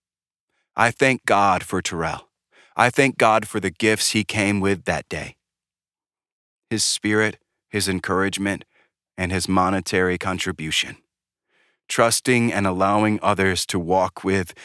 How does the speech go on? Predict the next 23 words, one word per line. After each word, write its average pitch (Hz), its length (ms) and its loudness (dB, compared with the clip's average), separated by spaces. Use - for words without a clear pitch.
and 101 160 -2
encourage 107 560 0
him 76 240 -10
took - 220 -2
great 120 340 2
humility 107 680 2
on 76 140 -4
his 85 180 -4
part. 73 360 -6
I 117 140 4
struggle 113 560 2
to 92 140 -2
have 95 240 0
that 98 280 0
level 92 380 -2
of 85 80 -4
humility, 85 600 -4
and 98 180 -2
yet 107 240 2
that 110 200 4
sort 117 260 4
of 101 120 2
vulnerability 98 1000 0